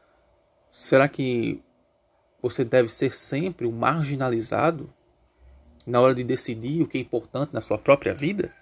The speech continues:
O, o soci-, o movimento totalitário querem decidir por você o que é o mundo melhor. O papel que você terá dentro da sua própria família.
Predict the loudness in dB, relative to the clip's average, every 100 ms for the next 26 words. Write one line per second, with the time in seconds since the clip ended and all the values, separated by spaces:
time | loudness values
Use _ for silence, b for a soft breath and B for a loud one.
0 | B B B B B B B B B B
1 | B B 2 8 10 8 6 -4 -6 -4
2 | -4 -4 -4 -2 0 2 0 2 0 4
3 | 4 4 2 -4 -2 -2 -2 -4 -6 -4
4 | -4 -2 -4 -4 0 4 4 4 -2 0
5 | 4 6 4 2 -8 -8 -4 -4 -4 -4
6 | -4 -4 -8 -12 _ _ _ _ _ _
7 | _ _ _ _ _ _ _ _ _ _
8 | _ _ _ 2 2 2 4 4 2 -4
9 | -8 -4 0 0 -2 -8 -8 -6 -4 0
10 | 0 4 2 2 -4 -6 -6 -8 -10